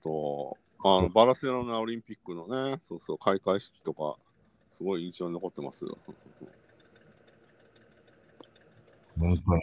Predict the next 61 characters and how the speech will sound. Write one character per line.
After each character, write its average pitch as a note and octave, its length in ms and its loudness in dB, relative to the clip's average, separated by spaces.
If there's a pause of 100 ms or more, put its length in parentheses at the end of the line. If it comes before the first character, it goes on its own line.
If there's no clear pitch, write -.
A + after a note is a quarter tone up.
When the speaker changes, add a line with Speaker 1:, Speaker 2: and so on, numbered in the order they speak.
Speaker 2:
ね、 B2 480 10
あ A2 160 12
の、 D2+ 680 2
「バ F#2+ 140 -2
キ - 180 6
野 E2+ 120 10
郎」 D2+ 180 2
と - 80 -12
か - 100 -6
言 C2+ 100 -2
わ D2 120 0
れ D#2 80 0
な D#2 160 -2
が D2+ 220 -4
ら - 20 -8
ね、 F2+ 340 0 (120)
頑 D#2+ 200 -6
張 G#2+ 100 -6
っ - 20 -4
た - 260 -12
ん F2+ 100 -4
で - 60 -18
す - 140 -18
よ。 - 140 -12 (2250)
Speaker 1:
は B2 100 12
い？ C4+ 100 6 (140)
な G2 120 8
ん - 20 8
て？ E2 200 -2 (600)
Speaker 2:
「え E3 160 12
い - 140 10
や、 A#2 100 12
バ G2 260 4
キ A2+ 120 8
野 G#2 140 12
郎」 B2 180 12
っ - 20 -4
て - 120 -8
言 F2 80 4
わ F2 80 4
れ F#2 80 2
な G2 120 2
が F#2+ 100 4
ら D#2 100 0
頑 D#2 200 -2
張 F#2 80 -4
っ G#2+ 120 -4
た A2+ 120 -2
ん D#2 80 -2
で D2+ 80 -8
す - 160 -20
よ A2 80 -14
ね。 B2 60 -12 (120)
Speaker 1:
そ E2+ 120 -4
う D#2 100 -12
そ D#2+ 120 -8
う D2 40 -10
そ C#2+ 300 -4
う。 C#2+ 40 -6 (2250)
Speaker 2:
そ A#2+ 80 -10
う。 - 40 -16